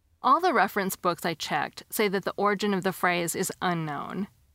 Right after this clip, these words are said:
Interestingly, the earliest uses actually aren't plural and don't give any hint about the origin. P and Q, K E W, simply meant high quality.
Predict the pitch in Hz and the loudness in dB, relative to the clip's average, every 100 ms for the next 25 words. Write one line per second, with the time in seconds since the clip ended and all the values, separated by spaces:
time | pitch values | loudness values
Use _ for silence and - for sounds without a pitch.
0 | _ _ _ _ _ _ - 277 359 359 | _ _ _ _ _ _ 0 2 4 2
1 | - 190 175 170 175 190 - 214 233 247 | 2 0 0 0 0 0 2 2 2 2
2 | 240 - 196 196 185 - - 208 - 320 | 0 0 -2 0 -2 0 0 0 0 -2
3 | 240 196 185 165 - - 302 202 151 160 | -2 2 0 0 -10 -2 2 2 2 -2
4 | - _ - _ 226 214 208 - 269 240 | -8 _ -20 _ 2 4 2 0 0 2
5 | 202 - - 262 269 247 226 180 151 - | 0 0 0 2 2 0 -2 -2 -2 -4
6 | 170 165 170 - 185 175 151 - - 208 | -2 -2 -2 0 0 0 -4 -8 -8 -10
7 | - _ _ _ _ _ - 285 277 311 | -14 _ _ _ _ _ -4 0 0 0
8 | 240 220 - - 285 180 165 190 - - | 2 0 0 -2 0 2 2 -2 -6 -2
9 | 226 208 170 196 196 160 160 165 - - | 0 0 0 0 0 0 -2 -4 -8 -20
10 | _ - 294 277 302 247 233 233 - - | _ 0 0 2 4 4 2 0 -6 -12
11 | _ - 196 185 - 180 175 165 - - | _ -2 -2 -2 -2 0 0 -4 -8 -12